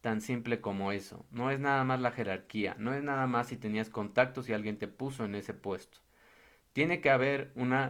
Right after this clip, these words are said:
dicotomía, tiene que haber ese balance para un buen liderazgo y no puedes ser demasiado agresivo cuando eres un líder o demasiado pasivo. Por eso el balance es lo importante.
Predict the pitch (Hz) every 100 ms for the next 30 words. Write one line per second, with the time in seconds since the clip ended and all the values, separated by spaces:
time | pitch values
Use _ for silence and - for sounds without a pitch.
0 | - 107 104 110 - 107 110 123 101 -
1 | - - 123 135 123 120 120 123 104 98
2 | 113 135 139 127 98 104 101 104 104 101
3 | 98 95 95 98 98 113 160 - - -
4 | _ _ _ - 120 147 165 156 165 156
5 | 165 - - _ _ - 143 135 135 123
6 | 110 120 123 123 113 104 101 - 135 104
7 | 90 85 _ - 101 101 104 101 101 104
8 | 98 104 117 101 98 - - 123 127 143
9 | 151 113 104 98 95 110 101 101 104 -
10 | 143 135 95 - _ _ _ _ - 104
11 | 110 131 131 107 117 - - 107 98 104
12 | 110 127 135 - 107 104 101 98 107 107
13 | - 127 123 -